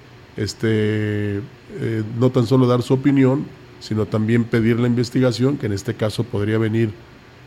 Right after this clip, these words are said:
otro diputado que tiene a cargo la Comisión del Agua en el Congreso del Estado, para que, este, se aclaren las cosas y, este, se sepa de una manera correcta y exacta el por qué no hay dineros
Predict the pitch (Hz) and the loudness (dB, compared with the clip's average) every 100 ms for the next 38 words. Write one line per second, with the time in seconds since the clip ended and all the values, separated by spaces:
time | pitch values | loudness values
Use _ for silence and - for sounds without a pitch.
0 | - 117 123 139 147 143 139 131 131 139 | -8 4 8 8 6 4 4 0 2 4
1 | 139 135 139 135 110 - 117 113 117 123 | 4 4 2 0 -4 -2 0 2 2 4
2 | 120 113 107 104 117 117 120 117 123 120 | 2 2 -2 -2 0 2 4 4 4 2
3 | 110 117 120 117 135 135 131 139 120 139 | 0 -2 -2 0 2 2 0 0 2 0
4 | 147 - - - - 123 123 123 - 123 | -4 -16 -20 -20 -6 2 4 4 4 2
5 | 123 127 - 107 - - 104 - 104 135 | 2 0 -4 -6 -6 -4 -2 -2 2 2
6 | 151 147 139 135 143 131 139 135 - - | 4 4 2 0 0 2 0 -2 -10 -20
7 | - - - 127 139 143 - - - 110 | -20 -20 0 6 6 6 0 -18 -6 -2
8 | 104 - 113 104 - - 151 151 135 127 | -2 -4 -2 0 0 4 4 4 2 2
9 | - - - - 117 123 120 127 123 - | -2 -18 -20 -6 2 4 6 4 2 0
10 | - - - - 110 131 131 131 117 113 | -16 -18 -8 -2 2 4 2 2 2 2
11 | 143 131 - 127 131 - - - - 120 | 0 0 2 0 0 -10 -20 -20 -2 4
12 | 117 - 127 131 151 151 139 139 139 123 | 4 4 2 4 4 6 6 6 4 4
13 | 120 127 127 135 131 - | 4 6 4 2 -2 -10